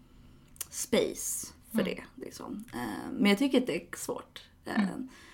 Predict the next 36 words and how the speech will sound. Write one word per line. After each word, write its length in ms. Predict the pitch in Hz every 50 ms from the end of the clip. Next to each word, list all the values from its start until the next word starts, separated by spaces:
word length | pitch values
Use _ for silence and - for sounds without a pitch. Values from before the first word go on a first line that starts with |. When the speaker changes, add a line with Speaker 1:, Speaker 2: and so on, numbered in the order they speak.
| - - - -
Speaker 1:
jag 140 | - 196
tror 120 | 196 226 208
att 100 | 202 -
svaret 380 | - 214 214 214 214 220 220
är 100 | 202 190
väl 120 | 180 170 175
att 160 | 175 - -
man 160 | - 175 180
alltid 280 | - - 170 165 - -
ska 100 | - 170
prata. 340 | - 185 170 165 170 - 165
Och, 180 | 180 170 -
och 100 | 202 208
när 80 | 208 208
jag 80 | 214
såg 220 | 208 - 294 262 240
den 60 | 190
här 140 | 170 165 -
posten, 280 | 170 160 156 160 -
varför 160 | 175 175 - 170
jag 40 |
ville 140 | 170 165 170
prata 380 | 170 - 196 190 185 180 - 208
om 100 | 220 214
den 120 | 190 170
också, 180 | 165 160 - 170
var 80 | 160
för 100 | - 156
att 200 | 151 - - - - -
ingen 260 | 202 208 214 190 180
hade 140 | 175 175 202
svarat 460 | 196 - 254 254 208 208 277 294 -
på 60 | -
den 100 | 170 -
här 60 | - -
posten. 500 | - - - - - - - - -